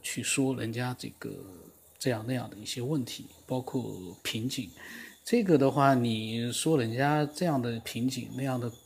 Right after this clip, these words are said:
主要问题，这个我个人觉得呢，不，不太适合。你可以针对别的人，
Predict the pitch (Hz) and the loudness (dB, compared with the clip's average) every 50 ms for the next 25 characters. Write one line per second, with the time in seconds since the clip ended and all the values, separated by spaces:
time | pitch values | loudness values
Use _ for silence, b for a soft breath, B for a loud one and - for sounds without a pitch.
0 | _ - - - 117 107 113 123 131 139 143 127 120 - - 110 - - - - | _ -14 -10 -8 -6 -4 -2 0 2 2 2 2 0 -2 -6 -10 -14 -18 -20 -20
1 | _ _ _ _ - - _ _ _ _ _ - - B B B B B B B | _ _ _ _ -20 -20 _ _ _ _ _ 2 2 B B B B B B B
2 | B B - - - 220 247 - 147 - 175 160 117 113 - - - - - 90 | B B -12 -8 -4 -2 -2 0 2 2 2 2 2 0 -2 -4 -6 -8 -10 -12
3 | 87 80 78 76 - - - - _ _ _ _ _ _ - - - - - - | -12 -14 -14 -16 -18 -20 -20 -20 _ _ _ _ _ _ -16 -14 -12 -10 -6 -4
4 | - - - - - - - - - - - - _ B B B B B B _ | -4 -2 -2 -2 -4 -4 -6 -10 -18 -20 -20 -20 _ B B B B B B _
5 | 165 220 226 - 247 214 151 147 - 214 214 220 214 226 196 127 101 - - - | 0 2 4 6 6 8 8 8 8 8 8 8 6 4 4 2 2 -2 -10 -18
6 | - - - - - - - - _ _ _ _ _ _ _ _ _ _ _ _ | -20 -20 -20 -20 -20 -20 -20 -20 _ _ _ _ _ _ _ _ _ _ _ _
7 | - 131 135 160 185 156 135 131 143 | 6 6 6 8 6 4 4 2 0